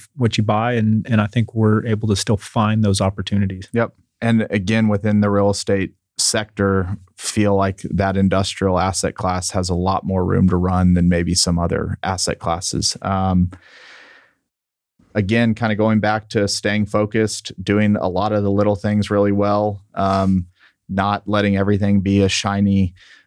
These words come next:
Speaker 2: uh, you know, bell that you have to go chase after.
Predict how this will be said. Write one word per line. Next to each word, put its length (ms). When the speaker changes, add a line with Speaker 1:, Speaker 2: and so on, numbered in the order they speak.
Speaker 2:
uh, 580
you 140
know, 200
bell 340
that 180
you 80
have 120
to 80
go 100
chase 360
after. 500